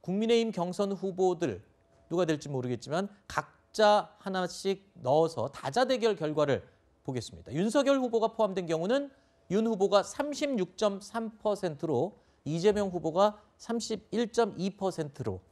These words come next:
나타났습니다. 홍준표 후보가 포함된 경우를 보겠습니다.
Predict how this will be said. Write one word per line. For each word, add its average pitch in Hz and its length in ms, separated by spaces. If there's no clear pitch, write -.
나타났습니다. - 720
홍준표 277 540
후보가 220 800
포함된 185 640
경우를 156 340
보겠습니다. 131 640